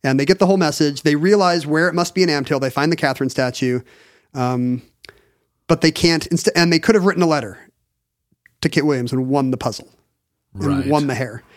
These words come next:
Speaker 1: But they wanted to go dig it up. Um, maybe they weren't clear on the rules. Maybe they just wanted that visceral thrill.
Speaker 2: Of course. Hear, hear. I would wanna
Speaker 1: You
Speaker 2: dig
Speaker 1: would
Speaker 2: it
Speaker 1: wanna
Speaker 2: up
Speaker 1: dig
Speaker 2: too.
Speaker 1: it up.
Speaker 2: Yeah.
Speaker 1: And they're like, "We're physics professors. We can do the math. This is where the shadow would be." But it's tricky. The ground's not level. So the first time,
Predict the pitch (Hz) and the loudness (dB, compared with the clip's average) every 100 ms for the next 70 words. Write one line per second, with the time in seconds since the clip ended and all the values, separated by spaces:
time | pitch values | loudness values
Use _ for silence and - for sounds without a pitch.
0 | _ _ - - 165 165 170 160 156 147 | _ _ -2 2 4 4 0 0 0 0
1 | 139 127 - - - _ _ _ - 135 | -2 -4 -8 -20 -20 _ _ _ -12 -8
2 | 120 113 107 120 117 135 131 131 131 - | -6 -6 -6 -4 -4 -2 -2 -2 -2 2
3 | 165 143 139 180 180 143 147 143 143 135 | 2 2 2 2 2 0 0 0 -2 -2
4 | 139 135 127 113 135 143 139 - 156 151 | -2 -2 -4 -4 -4 -2 -2 -2 0 2
5 | 156 180 107 - 208 147 170 107 156 151 | 4 4 2 -2 -2 0 0 0 0 0
6 | 117 160 269 359 320 302 285 240 262 247 | -2 2 4 4 4 2 2 2 2 0
7 | 156 180 220 226 208 214 247 233 226 - | 2 2 4 2 2 0 0 -2 -2 0
8 | 180 170 165 180 208 202 180 143 135 131 | 0 0 0 2 2 2 2 0 0 -4
9 | - _ _ _ 160 175 170 170 156 - | -12 _ _ _ -2 0 2 2 0 0
10 | 143 139 139 131 131 160 - - - 127 | 0 2 -2 -2 -2 -2 0 0 0 0
11 | 131 165 185 190 156 151 139 117 117 _ | 0 0 2 2 0 0 -2 -4 -10 _
12 | _ _ _ _ - 165 151 - 196 - | _ _ _ _ -2 -2 0 2 2 2
13 | 180 170 165 165 165 160 | 2 2 2 0 0 -2